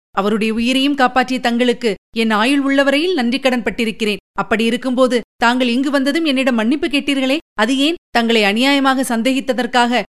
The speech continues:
நான் அல்லவா தங்களிடம் மன்னிப்பு கேட்க வேண்டும்? சளுக்க சக்கரவர்த்தியும் தாங்களும் ஒருவரேதான் என்று தவறாக எண்ணியதனால்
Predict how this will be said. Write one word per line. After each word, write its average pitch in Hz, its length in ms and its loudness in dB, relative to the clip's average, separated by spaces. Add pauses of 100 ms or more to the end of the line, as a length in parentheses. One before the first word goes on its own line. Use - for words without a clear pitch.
நான் 220 220 4
அல்லவா 269 280 2
தங்களிடம் 269 420 0
மன்னிப்பு 262 320 0
கேட்க 262 280 -2
வேண்டும்? 262 300 -2 (220)
சளுக்க 262 360 0
சக்கரவர்த்தியும் 233 640 -4 (100)
தாங்களும் 233 460 0 (240)
ஒருவரேதான் 262 520 2
என்று 262 240 -2
தவறாக 247 420 2
எண்ணியதனால் 240 560 0